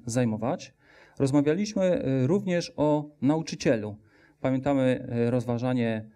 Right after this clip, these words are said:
naszego brata, e, Beniamina. Jeżeli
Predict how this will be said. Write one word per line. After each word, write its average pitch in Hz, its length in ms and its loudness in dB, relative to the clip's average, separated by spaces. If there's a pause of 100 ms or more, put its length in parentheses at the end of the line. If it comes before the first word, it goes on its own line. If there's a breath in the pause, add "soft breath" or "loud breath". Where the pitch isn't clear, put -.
(140 loud breath)
naszego 120 280 -4
brata, 117 500 -4
e, 107 240 -2
Beniamina. 120 760 -2 (500 soft breath)
Jeżeli 165 520 0